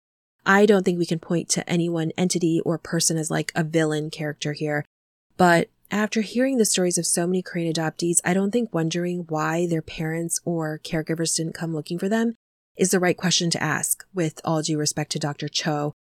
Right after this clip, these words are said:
We know from Lisa's story that her grandmother was the one who arranged her adoption, and Lisa's mother maybe didn't know or possibly wasn't told the details of the arrangement that was made at the time.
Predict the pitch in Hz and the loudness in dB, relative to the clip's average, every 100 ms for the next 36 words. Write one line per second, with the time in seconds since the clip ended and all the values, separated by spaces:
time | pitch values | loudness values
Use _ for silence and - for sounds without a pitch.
0 | _ - 202 240 240 - 220 240 247 233 | _ 2 4 6 6 6 6 6 4 4
1 | 208 202 190 - 175 180 175 202 190 226 | 4 2 0 2 2 2 0 -2 2 2
2 | 269 196 - - - 180 180 170 170 160 | 4 2 0 -4 -6 -4 0 0 0 -2
3 | 160 156 165 160 151 - 160 151 - 170 | -2 -2 -2 0 -2 -2 -2 -4 -2 -2
4 | 160 165 180 160 151 170 156 156 156 151 | -2 -2 -2 -2 0 0 0 -2 -2 -4
5 | 151 143 156 220 233 220 220 175 - 165 | -2 -2 2 2 4 4 4 2 -2 -2
6 | - 156 156 - - 165 165 - 165 170 | -2 -2 -4 -6 -4 -4 -4 -6 -6 -4
7 | - 156 165 160 151 151 156 151 147 - | -4 -4 -4 -4 -6 -6 -6 -6 -6 -4
8 | 151 147 143 - - 220 - | -6 -6 -6 -6 -4 -4 -4